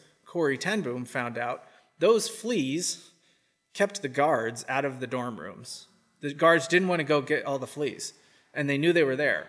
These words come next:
And so because the guards stayed away, they were able to hold Bible studies with the stolen Bible that they had had. And so even in the fleas biting these people, Betsy ten Boom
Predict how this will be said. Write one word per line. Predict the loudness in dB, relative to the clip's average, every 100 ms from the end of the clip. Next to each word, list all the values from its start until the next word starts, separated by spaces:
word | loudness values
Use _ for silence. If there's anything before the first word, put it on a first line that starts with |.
| -4
And | -2
so | 4 6 6
because | 4 2 0 2
the |
guards | 0 4 4 2 -2
stayed | 0 0 0
away, | 0 0 0 -2 -14 _ _ _ _ _ _ 4
they | 6
were | 8
able | 8 6 4
to | 2
hold | 0 2
Bible | 6 6 4
studies | -2 -2 -4 -4 -6 -8 -12 _ _ _ _ _ _
with | 2 2 2 -6 -16 -20 _ _
the | -2 0
stolen | 4 6 6 4
Bible | 4 4 4 2
that | -2
they | 0 0
had | 0
had. | -2 -4 -4
And | -6 0
so | 2 2 -4 -16 -4
even | -2 2 2 2
in | -2 0
the | 0
fleas | -2 -6 -4 -2 -4
biting | 2 2 4 0
these | -2 -6
people, | -4 -6 -4 -6 -8 -12 _ _ _ _ _ _ _ 4
Betsy | 4 4 0
ten | 2 2 2
Boom | 2 2 2 -4